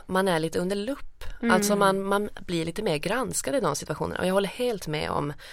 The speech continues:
Speaker 1: eh, jag känner igen mig i den där situationen att jag, att jag kanske bär någonting som jag egentligen tycker är lite för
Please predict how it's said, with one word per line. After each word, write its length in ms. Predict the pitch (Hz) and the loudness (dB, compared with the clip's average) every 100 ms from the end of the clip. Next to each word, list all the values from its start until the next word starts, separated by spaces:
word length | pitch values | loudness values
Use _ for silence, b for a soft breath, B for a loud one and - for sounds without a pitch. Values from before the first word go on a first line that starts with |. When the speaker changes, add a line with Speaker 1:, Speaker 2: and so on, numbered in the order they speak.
| B B B B B B - - - | B B B B B B -20 -12 -2
Speaker 1:
eh, 440 | 165 151 147 151 | 2 2 0 0
jag 100 | 165 | 2
känner 220 | 180 208 | 4 6
igen 540 | 208 190 208 233 220 156 | 6 6 2 4 0 0
mig 340 | 131 - - - - | 0 -2 -6 -10 -4
i 380 | 151 139 82 - - - - - - - | -2 -2 -6 -10 -12 -20 -20 -20 -20 -14
den 180 | - 165 | 2 4
där 180 | 147 143 | 4 2
situationen 760 | 139 147 156 214 208 185 139 - | -2 -4 -2 2 2 2 0 -2
att 180 | 143 | -2
jag, 520 | 156 147 147 139 147 - b b b b b | 0 0 0 -2 -6 -12 b b b b b
att 180 | - 156 | -4 2
jag 120 | 151 | 2
kanske 220 | 147 165 175 | 2 -2 0
bär 400 | 151 202 233 180 | 2 2 2 -2
någonting 440 | - - - - | -4 -8 -8 -8
som 140 | - | -6
jag 80 | 151 | -6
egentligen 400 | - 151 82 - | -6 -6 -6 -8
tycker 260 | - 196 - | -10 -10 -10
är 40 | |
lite 320 | 160 165 - - | -8 -8 -10 -12
för 260 | - 156 | -8 -8